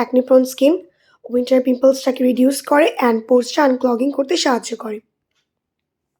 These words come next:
এখন বলছি এই ফেস ওয়াশগুলো কীভাবে ব্যবহার করবেন। গরম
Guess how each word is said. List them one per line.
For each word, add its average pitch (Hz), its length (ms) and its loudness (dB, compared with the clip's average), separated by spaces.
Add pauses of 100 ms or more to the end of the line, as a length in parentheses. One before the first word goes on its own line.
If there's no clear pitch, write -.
(1200)
এখন 370 200 2 (120)
বলছি 254 320 0 (180)
এই 294 140 2
ফেস 269 260 2
ওয়াশগুলো 285 440 2
কীভাবে - 360 -4
ব্যবহার 247 280 2 (100)
করবেন। 220 260 -6 (1400)
গরম 277 260 6